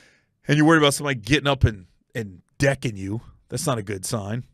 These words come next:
That's not a good thing. Uh, so yeah, let me see. Yeah, there's quite a few of those. So, yeah.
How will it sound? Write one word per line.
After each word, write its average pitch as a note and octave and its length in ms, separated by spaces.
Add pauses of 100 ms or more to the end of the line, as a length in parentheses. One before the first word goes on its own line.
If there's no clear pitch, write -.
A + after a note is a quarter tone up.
(120)
That's B2+ 140
not B2 120
a G2 40
good F#2 260
thing. G#2 260 (500)
Uh, A2 460 (840)
so - 120
yeah, B2+ 180 (540)
let B2 80
me A2+ 80
see. A1 600 (240)
Yeah, C3+ 140
there's A#2+ 140
quite F#2+ 220
a - 40
few C#2+ 200
of B1 80
those. A#1+ 360 (360)
So, D#3 420 (1000)
yeah. A#2 200